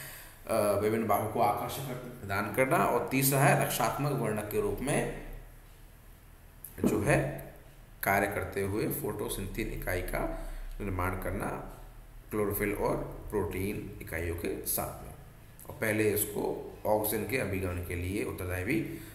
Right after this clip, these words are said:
माना गया था, जिसको कि अब, जिसके लिए अब vitamin B two को उत्तरदायी मानते हैं,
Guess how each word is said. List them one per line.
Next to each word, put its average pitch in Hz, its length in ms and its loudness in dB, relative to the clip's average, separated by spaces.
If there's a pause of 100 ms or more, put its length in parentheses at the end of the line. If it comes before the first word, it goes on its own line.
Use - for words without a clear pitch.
माना 151 260 10
गया 110 240 8
था, 123 100 8
जिसको 110 320 4
कि 104 160 6
अब, 120 420 6 (880)
जिसके 113 280 4
लिए 107 200 8
अब - 480 4
vitamin 107 800 2
B 113 120 4
two 104 180 2
को - 520 2
उत्तरदायी 101 520 2 (580)
मानते 98 360 4
हैं, 87 220 -2